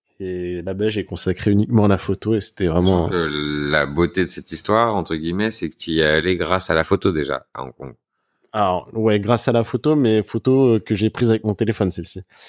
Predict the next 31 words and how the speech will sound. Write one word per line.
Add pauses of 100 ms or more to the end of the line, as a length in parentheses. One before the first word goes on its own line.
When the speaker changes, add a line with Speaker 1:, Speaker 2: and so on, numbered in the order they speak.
(140)
Speaker 2:
Oui.
Speaker 1:
Effectivement,
il
y
avait
un,
c'était
Speaker 2:
Oui,
Speaker 1:
un
Speaker 2:
mais
finalement,
c'est
la
magie
d'Instagram,
du
coup,
puisque
sans
Instagram,
tu
ne
serais
pas
allé,
t'aurais
pas
fait
ces
superbes
photos.